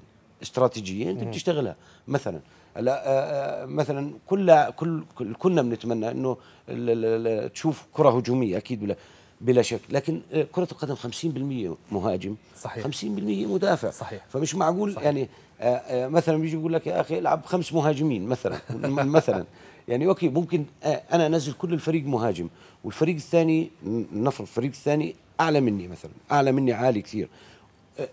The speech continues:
Speaker 1: أوتوماتيكلي، آه، راح يرجعوا، آه، آه، مدافعين، فبالتالي اللي بيشوفهم بيقول لك: "أوه، ما هي منزل خمس مهاجمين." لكن هو فعليًا بال-، بال-، بال-، بالوضع الخصم مرات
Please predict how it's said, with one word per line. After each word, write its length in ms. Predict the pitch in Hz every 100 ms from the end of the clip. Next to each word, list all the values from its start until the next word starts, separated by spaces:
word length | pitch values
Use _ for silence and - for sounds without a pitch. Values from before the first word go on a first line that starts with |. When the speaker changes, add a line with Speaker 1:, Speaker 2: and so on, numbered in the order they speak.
| 160
Speaker 1:
أوتوماتيكلي، 920 | 175 185 175 220 220 240 185 151 127 - - _ _ -
آه، 260 | 135 151
راح 140 | 151 127
يرجعوا، 520 | 196 190 135 127 139 - - - -
آه، 400 | 107 131 135 131
آه، 40 |
مدافعين، 580 | 139 151 147 135 139 120 131 -
فبالتالي 400 | - 147 - 190
اللي 140 | 180
بيشوفهم 340 | 170 170 190 165
بيقول 160 | 165
لك: 120 | 170 156
"أوه، 220 | 156 147
ما 180 | 156 185
هي 80 |
منزل 360 | 208 175 151 160
خمس 240 | 160 170
مهاجمين." 500 | 170 156 156 151 131 - - - -
لكن 280 | 110 120 127
هو 200 | 117 160
فعليًا 500 | 143 151 180 147 107 -
بال-، 300 | 95 92 76
بال-، 320 | 107 101 90
بال-، 340 | 85 101 110
بالوضع 380 | 101 123 143 131 - - - _
الخصم 420 | 98 - 151 165 135
مرات 320 | 95 113